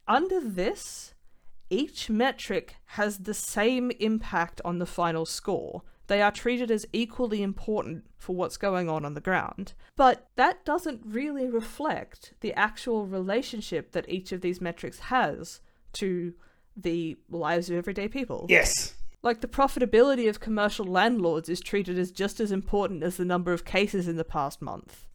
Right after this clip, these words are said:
Speaker 2: Yes.
Speaker 1: Or how many people are dying.
Speaker 2: <laughs>
Speaker 1: Like, it's, it's, this is a, a subtle mathematical detail, but it does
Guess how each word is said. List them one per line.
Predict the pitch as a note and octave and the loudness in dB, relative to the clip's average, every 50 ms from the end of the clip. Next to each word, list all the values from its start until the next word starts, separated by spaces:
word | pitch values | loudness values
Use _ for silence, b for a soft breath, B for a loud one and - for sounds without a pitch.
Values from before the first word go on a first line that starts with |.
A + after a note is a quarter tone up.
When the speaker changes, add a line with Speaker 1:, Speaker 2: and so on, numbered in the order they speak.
| - - - | -16 -4 2
Speaker 2:
Yes. | F#3 F3 - - - - - - - - - - - - - | 4 6 8 8 8 6 6 0 -2 -4 -8 -4 0 2 4
Speaker 1:
Or | - A3 G#3+ | 6 6 6
how | G3+ A3 G#3+ | 8 8 8
many | G#3+ G3+ G3 A3 | 8 6 4 4
people | A3 C#4+ D#4 - A3+ G#3 | 6 6 6 6 6 4
are | F#3 | 2
dying. | E3 E3 - - - E3 D3+ - - | 2 0 0 -2 -4 -4 -4 0 4
Speaker 2:
<laughs> | - - B3+ - - A#3 - G#3 - E3 - B B B B B B B B B B B B B B B - | 10 10 12 12 12 10 10 8 6 4 2 B B B B B B B B B B B B B B B -6
Speaker 1:
Like, | G#3 F#3 - A3 - | -4 -4 -6 -8 -8
it's, | - D#4 - - D#4 | -10 -10 -4 0 0
it's, | F4 - - - | 0 0 0 -6
this | - A#3+ D#4 E4+ - F4+ | -2 2 2 2 2 2
is | - - | 2 4
a, | D4+ C#4+ C4 - | 6 6 6 4
a | - B3+ B3+ | 4 0 -2
subtle | - - - - A3+ B3 B3 - C#4 B3+ | -2 0 4 6 6 6 6 6 4 4
mathematical | A3+ A3+ A3+ A3 A3 G#3+ G#3 G3 A3 A#3+ A#3+ - F#3+ | 6 4 4 2 2 2 2 4 4 4 2 0 0
detail, | F3 F#3 G3+ A#3 A3+ - F#3 D3+ D3+ C#3+ D#3 | 0 2 0 0 0 0 0 0 0 0 -2
but | E3 F#3+ F#3+ G#3 | 0 0 0 0
it | G3 - G3 F#3+ | 0 -4 -2 0
does | G#3 A3 A#3 G#3+ G3 - | 2 4 4 4 2 -2